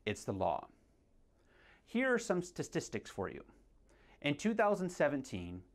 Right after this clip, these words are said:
there were eight hundred and fourteen website accessibility lawsuits filed in the federal court.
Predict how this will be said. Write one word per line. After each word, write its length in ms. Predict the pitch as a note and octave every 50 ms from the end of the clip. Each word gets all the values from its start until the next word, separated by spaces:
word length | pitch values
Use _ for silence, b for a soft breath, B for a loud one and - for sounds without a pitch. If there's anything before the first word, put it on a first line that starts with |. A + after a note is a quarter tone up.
| _ -
there 120 | C#3 C3+
were 220 | A2+ A#2 G#2+ - - -
eight 200 | D#3 F3+ G#3+ -
hundred 360 | - - F#3+ F3+ F3+ F3+ F3+ C#3+
and 120 | A#2 A2
fourteen 720 | - - C#3+ C#3+ D3 - - - - C3+ B2+ A#2+ A#2+ A2
website 520 | G2+ A#2+ C3 C#3+ C#3+ - - F3 D#3+ D3
accessibility 800 | - - - - - D#3+ F3 E3+ - F3+ D#3 D#3+ D3+ D3 C#3+ C#3+
lawsuits 600 | C3 B2+ B2+ B2+ B2 B2 A#2+ - - A#2 A2 - -
filed 520 | - - F3+ F3+ C#3+ G#2 G2 G2 G2 B B B B B
in 140 | - A2 G#2+
the 80 | A2 G#2+
federal 320 | - G#2 F#2+ F2 F#2 F2
court. 320 | - - G#2 F#2 - -